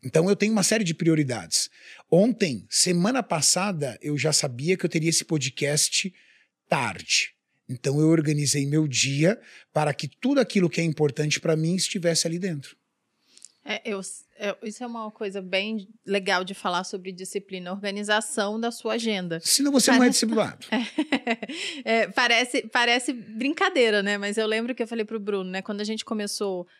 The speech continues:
Speaker 2: a ter os, o podcast, que não é num zo-, não é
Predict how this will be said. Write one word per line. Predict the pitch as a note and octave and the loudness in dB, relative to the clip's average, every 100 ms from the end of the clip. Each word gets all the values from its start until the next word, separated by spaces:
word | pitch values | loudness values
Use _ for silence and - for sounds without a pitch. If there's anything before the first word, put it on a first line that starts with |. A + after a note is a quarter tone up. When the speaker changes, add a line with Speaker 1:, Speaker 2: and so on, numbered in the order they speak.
| _ | _
Speaker 2:
a | - E3+ E3+ E3+ | -2 -2 -2 -6
ter | G#3 | -8
os, | F#3+ - - _ | -10 -12 -20 _
o | G3 | -8
podcast, | G#3+ F#3 - G#3 G#3 - | -6 -4 2 2 0 -8
que | F#3+ - _ | -16 -18 _
não | G3 G3 | -8 0
é | F#3+ F#3+ | 0 0
num | F#3 F3+ | -2 -6
zo-, | F3+ G3 | -4 -4
não | F#3+ F#3+ F#3 | -4 -6 -2
é | F#3 G3+ | 0 0